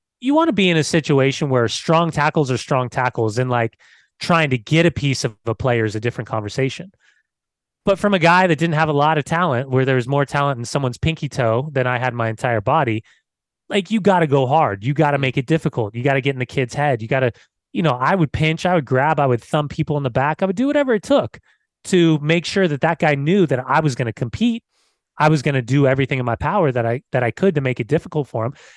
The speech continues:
Speaker 1: especially if you know, even before you step out on the field, if you're in the locker room, that you're gonna lose the game.
Speaker 2: Hmm.
Speaker 1: So, like, I get it, but at the same time, Højlund's like, "Just control your body.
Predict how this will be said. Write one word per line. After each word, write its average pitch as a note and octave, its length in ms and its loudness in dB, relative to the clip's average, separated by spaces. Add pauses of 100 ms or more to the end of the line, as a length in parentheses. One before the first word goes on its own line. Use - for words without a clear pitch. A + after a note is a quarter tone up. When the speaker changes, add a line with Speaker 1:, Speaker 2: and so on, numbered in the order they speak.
Speaker 1:
especially B3+ 500 0
if F#3+ 120 -2
you F3+ 100 0
know, C3 300 2 (320)
even A3+ 260 2
before F3 320 2
you D#3+ 160 4
step D3 240 2
out C#3 120 4
on B2 60 -2
the A2+ 60 -2
field, A#2+ 300 0
if C3+ 120 -4
you're G#3+ 100 2
in E3+ 60 2
the C3 60 0
locker B2 320 0
room, G#2+ 100 -4
that A#2 100 -2
you're A#2 100 0
gonna A2+ 160 0
lose A#2+ 240 2
the G#2+ 80 -4
game. C3 280 -2 (320)
Speaker 2:
Hmm. G#2 240 -20
Speaker 1:
So, A#3 420 0
like, B3 120 2
I C4+ 100 4
get F3 320 4
it, D3 200 2
but G3 100 2
at A3+ 80 0
the - 80 -8
same G#3 240 2
time, F3+ 300 0
Højlund's E3+ 340 0
like, D#3+ 240 2 (1080)
"Just - 120 -20
control D3 320 0
your G#2+ 100 0
body. F#2 260 -6